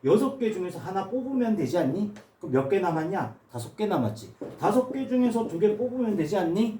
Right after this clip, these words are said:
이제 몇 개 남았니? 세 개 남았지. 남은 세 개 그냥 통으로 묶어줘야 되지 않겠냐? 안 어렵지. 됐지? 자, 서로 다른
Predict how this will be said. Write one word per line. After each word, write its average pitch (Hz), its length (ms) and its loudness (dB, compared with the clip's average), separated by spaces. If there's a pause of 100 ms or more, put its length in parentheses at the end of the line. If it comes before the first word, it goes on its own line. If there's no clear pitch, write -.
(120)
이제 165 120 -6
몇 135 180 4
개 202 80 6
남았니? 123 420 0 (160)
세 - 160 -4
개 226 120 2
남았지. 135 480 0 (160)
남은 214 320 2
세 233 200 0
개 - 280 -6 (260)
그냥 160 480 -6
통으로 208 300 2
묶어줘야 151 420 0
되지 131 220 -2
않겠냐? 117 420 -6 (480)
안 135 160 0
어렵지. - 360 -2 (420)
됐지? 208 520 0
자, 151 200 0
서로 330 320 -2
다른 247 500 4